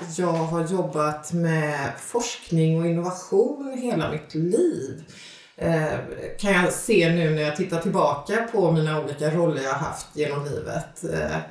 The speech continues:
jag är, eh, i botten utbildad civilingenjör från Chalmers. Jag har gått maskin där. Eh, jag har också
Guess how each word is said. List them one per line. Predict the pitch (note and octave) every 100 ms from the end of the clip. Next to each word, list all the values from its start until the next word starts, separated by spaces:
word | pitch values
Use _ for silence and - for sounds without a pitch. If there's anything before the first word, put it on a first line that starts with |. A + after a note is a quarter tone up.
| - - - - -
jag | F3 F#3+ F#3 F3+
är, | F3+ F3+ E3 D#3
eh, | E3 D#3 G3
i |
botten | F#3+ G#3 - G#3+ A#3
utbildad | A#3 - G3+ G3 G3 F#3+
civilingenjör | - F#3+ E3+ D3+ - D#3+ D#3+ G3+
från | G#3 G3+
Chalmers. | G3+ E3 D#3 D#3 B3+ - G3+
Jag |
har | F#3+ F#3
gått | F#3
maskin | F3+ F3 - F#3 A3 B3 A#3
där. | A#3 - D#4 G4 - - - - - -
Eh, | F#3 G3 F#3+ -
jag | G3
har | G#3 -
också | G#3+ - - - - F#3+ F#3 -